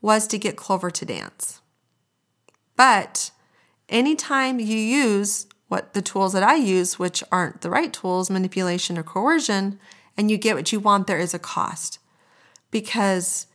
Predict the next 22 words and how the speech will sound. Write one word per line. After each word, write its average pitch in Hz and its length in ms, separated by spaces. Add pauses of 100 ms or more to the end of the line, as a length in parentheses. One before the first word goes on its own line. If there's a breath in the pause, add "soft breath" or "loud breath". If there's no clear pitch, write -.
(180)
he - 160
had 269 100
said 220 240
no, 180 460 (140)
and 202 100
he'd 196 100
been 190 140
clear 339 320
about 175 280
that, 151 240
and - 80
he'd 190 140
given 208 200
me 196 100
a 175 80
heads 185 300
up, 233 320 (500 loud breath)
and 202 440 (120)
it 202 100
didn't 208 240
feel 185 140
good. 98 300